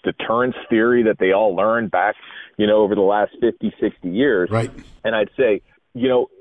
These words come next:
Speaker 1: in the, in the American, uh, national security enterprise, we call, there are four elements of power. It's called the dime. D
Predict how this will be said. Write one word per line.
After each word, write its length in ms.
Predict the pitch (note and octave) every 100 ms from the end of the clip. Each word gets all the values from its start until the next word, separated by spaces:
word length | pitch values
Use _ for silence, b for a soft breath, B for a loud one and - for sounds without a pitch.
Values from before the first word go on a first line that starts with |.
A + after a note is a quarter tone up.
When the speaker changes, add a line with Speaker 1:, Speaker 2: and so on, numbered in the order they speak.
| _ _
Speaker 1:
in 120 | B2
the, 200 | A#2+ A2+ -
in 160 | B2 A#2
the 100 | A2
American, 720 | G#2 A#2 D3 D#3+ - B2+ A#2 - _
uh, 340 | G#2 F#2+ F#2 E2+ F2 F#2
national 380 | A2+ A2+ - G#2 -
security 560 | - G#2 G2 F2+ D#2+ - _ _ _ _ -
enterprise, 720 | A#2+ A2+ - G2 E2+ E2+ D#2+ - -
we 220 | G2+ G#2
call, 380 | - A2 A2 G2
there 120 | G#2+ F#2
are 60 | -
four 240 | C#3 C3 -
elements 340 | G#2+ G2 -
of 80 | D2+ -
power. 340 | - E2+ D2 A#1+
It's 100 | -
called 280 | - A#2+ F#2
the 60 | F2+
dime. 480 | G2 F2+ D2+ C2+ - _ _
D 200 | A#2 C3